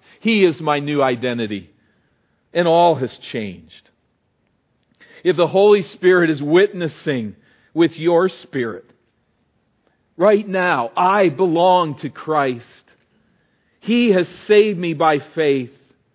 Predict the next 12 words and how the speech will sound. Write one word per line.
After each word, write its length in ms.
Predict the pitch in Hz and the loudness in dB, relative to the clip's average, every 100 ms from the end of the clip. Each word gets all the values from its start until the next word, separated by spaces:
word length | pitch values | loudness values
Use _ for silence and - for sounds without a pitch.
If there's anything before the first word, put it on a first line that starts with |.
| _ _ _ _ _ _ _ _ _ | _ _ _ _ _ _ _ _ _
then 140 | - 135 | -10 -6
I 100 | 156 | -4
implore 400 | 151 - 160 160 | -6 -8 -4 -2
you 120 | 143 | -2
to 60 | 123 | -6
grasp 380 | 131 135 135 | -4 -4 -4
this 320 | 120 113 139 - | -6 -6 -6 -6
profound 640 | - 117 - 117 117 110 | -12 -12 -12 -10 -10 -12
truth. 340 | - 101 90 _ _ _ _ | -14 -16 -16 _ _ _ _
Romans 760 | 107 113 120 139 160 175 165 - | -12 -4 -4 -4 -6 -8 -12 -16
chapter 420 | - 147 147 147 | -10 -10 -10 -14
six 720 | 127 - 156 123 - - - | -18 -10 -8 -8 -12 -20 -20